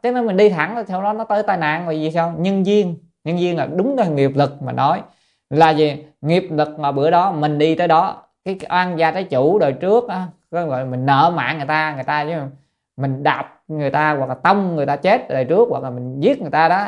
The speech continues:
Cho nên đời này hai cái nghiệp duyên đó, nó khiến ra đường, nó tới ngã tư đường đó, ngã ba đường đó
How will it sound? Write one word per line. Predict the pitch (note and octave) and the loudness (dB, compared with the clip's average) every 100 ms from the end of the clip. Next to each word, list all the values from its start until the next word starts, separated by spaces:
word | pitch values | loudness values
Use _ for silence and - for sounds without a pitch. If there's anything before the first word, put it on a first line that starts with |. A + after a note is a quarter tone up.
| F#3+ | -6
Cho | D#3 | -6
nên | D#3+ D#3+ | -4 -2
đời | D3+ D3 | -2 0
này | C#3 C3 B2 | -2 -4 -4
hai | D3 F3 F3+ F3 | -6 -4 -2 -2
cái | E3 F#3+ F3+ - | -6 -12 -14 -10
nghiệp | D3 D#3+ D#3+ | 0 0 0
duyên | D#3+ G3+ F#3+ | -2 -2 -2
đó, | G3 | -4
nó | F#3+ F#3 | -8 -6
khiến | - A#3+ D4 - _ _ _ | 0 0 -2 -12 _ _ _
ra | C#3+ F#3+ F#3+ | 4 6 4
đường, | E3 D3+ C#3 | 2 0 -2
nó | E3 | -2
tới | - A#3 D4 | 2 4 4
ngã | G3+ F3 | 0 -4
tư | F3+ E3+ | 0 2
đường | D#3+ C#3 B2 | 2 2 0
đó, | C#3 F3 F#3 - | -2 -2 -4 -10
ngã | C#3+ D#3+ | -6 0
ba | E3 E3 | 2 2
đường | D3 C3+ | -2 -2
đó | C#3 B3+ | -2 -4